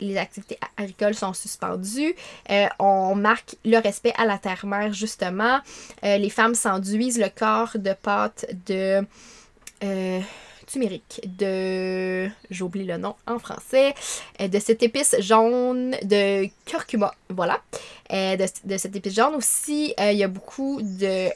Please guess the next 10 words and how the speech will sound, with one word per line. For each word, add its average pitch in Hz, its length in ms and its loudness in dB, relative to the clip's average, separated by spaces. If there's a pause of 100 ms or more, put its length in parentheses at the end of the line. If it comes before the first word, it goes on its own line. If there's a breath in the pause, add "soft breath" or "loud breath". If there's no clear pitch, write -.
maquillage, 202 680 -2
justement, 185 420 -4
de, 180 340 -2 (760)
euh, 190 140 0
décorations 226 560 0
corporelles 214 680 -2
qui - 120 -10
sont - 220 -6
faites. 294 400 4 (440 loud breath)
Euh, 214 440 4